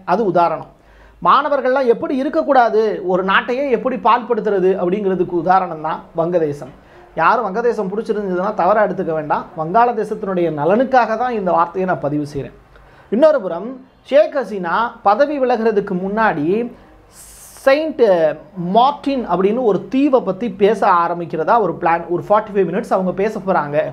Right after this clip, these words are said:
அப்படிங்கிற தகவல் வெளியாகுது. இந்த தீவை ஒட்டுமொத்தமா அமெரிக்கா கைப்பற்றுவதற்கான வேலையை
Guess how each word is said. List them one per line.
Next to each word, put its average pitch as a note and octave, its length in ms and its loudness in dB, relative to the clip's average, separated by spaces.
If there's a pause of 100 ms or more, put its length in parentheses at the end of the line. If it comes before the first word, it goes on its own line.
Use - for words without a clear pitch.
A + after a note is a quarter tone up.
(400)
அப்படிங்கிற G3 360 2
தகவல் G3+ 360 0
வெளியாகுது. D#3 440 0 (1040)
இந்த F#3 180 2
தீவை G#3 380 2 (560)
ஒட்டுமொத்தமா D4+ 580 2 (120)
அமெரிக்கா C#4+ 360 0 (100)
கைப்பற்றுவதற்கான A#3 840 2
வேலையை G#3+ 460 4